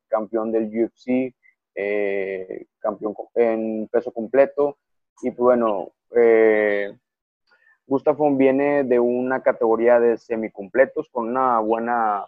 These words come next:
pelea importante contra John Jones, este, que yo pienso que fue la más, la más complicada para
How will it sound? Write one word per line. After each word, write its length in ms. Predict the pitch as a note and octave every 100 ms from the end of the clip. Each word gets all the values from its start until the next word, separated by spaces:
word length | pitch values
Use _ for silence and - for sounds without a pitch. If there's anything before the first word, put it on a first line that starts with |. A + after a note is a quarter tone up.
| -
pelea 440 | A2+ A2 A#2 A#2+
importante 680 | A#2 - G#2+ - A2+ G#2 A2+
contra 540 | A2+ A2 - G#2+ G2+ G#2
John 200 | A2+ A#2
Jones, 460 | A#2 C3 D3+ E3 _
este, 400 | F2+ G2 - _
que 140 | - A2
yo 80 | G#2
pienso 260 | A#2 A#2+
que 140 | - -
fue 120 | A2+ G#2
la 160 | A2+ A2
más, 560 | G#2+ A2 A2 _ _ _ _ _ _ _ _ _
la 240 | - A2+ G#2+
más 340 | G#2+ G#2+ G#2+
complicada 680 | B2+ A2+ A2 - A2+ A#2 A2+
para 360 | A2 G2+ F#2+